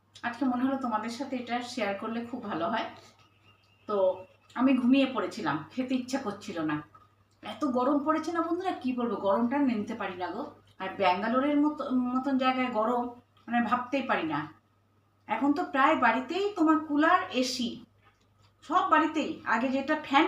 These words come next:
পর্যন্ত চলতো না, এখন সেগুলো সবই চলে, আবার এসিও লাগাচ্ছে। তো যাই হোক, আসল কথায় আসা যাক।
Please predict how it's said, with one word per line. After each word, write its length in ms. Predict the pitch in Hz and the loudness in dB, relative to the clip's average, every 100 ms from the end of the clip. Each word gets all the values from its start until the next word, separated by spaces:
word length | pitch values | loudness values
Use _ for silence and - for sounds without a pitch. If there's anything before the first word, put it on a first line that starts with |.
| 359 | 2
পর্যন্ত 300 | 403 392 381 | -2 -2 -2
চলতো 500 | 311 233 - - 156 | 0 0 0 -4 -2
না, 280 | 139 156 - _ _ _ _ | -2 -4 -14 _ _ _ _
এখন 260 | 233 240 240 | -6 -2 -2
সেগুলো 340 | 254 233 226 | -2 -6 -8
সবই 280 | - 220 208 | -4 -4 -4
চলে, 260 | - 139 131 - _ _ _ _ _ _ _ _ - | -6 -6 -6 -12 _ _ _ _ _ _ _ _ -8
আবার 180 | 208 | -6
এসিও 340 | 220 233 254 226 | -4 -4 -2 -2
লাগাচ্ছে। 580 | 160 147 131 - - - _ _ _ _ _ | -2 -4 -10 -12 -18 -18 _ _ _ _ _
তো 100 | 349 | -4
যাই 240 | 294 320 320 | 4 4 4
হোক, 140 | 311 - | 2 0
আসল 260 | 247 - | -4 -4
কথায় 340 | 262 247 269 233 | -2 -2 0 -2
আসা 180 | 233 233 | -2 -6
যাক। 180 | 247 | -8